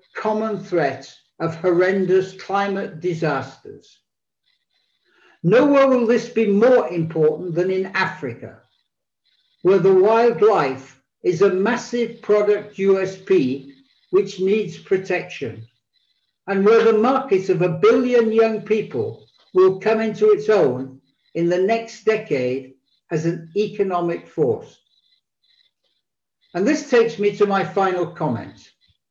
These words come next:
In this brave new world we are facing, it is the young people that will be the key. They will be tomorrow's markets,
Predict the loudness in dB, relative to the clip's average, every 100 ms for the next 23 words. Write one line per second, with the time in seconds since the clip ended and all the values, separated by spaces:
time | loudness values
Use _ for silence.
0 | _ _ _ _ _ _ _ 0 2 4
1 | 2 0 2 4 4 2 2 4 6 6
2 | 6 2 0 0 -2 -6 -6 -6 -10 -12
3 | -20 _ _ _ _ -2 -2 0 -2 0
4 | 0 2 2 2 0 -2 -2 -2 -4 -4
5 | -6 -14 _ -2 2 2 4 2 0 -2
6 | 0 0 -2 -12 -16 -18 -20 _ _ _
7 | _ _ _ _ _ 0 4 4 4 2
8 | 2 2 2 0 0 2 2 2 2 0
9 | 0 0 -2 -6 -12 -12 _ -20 -20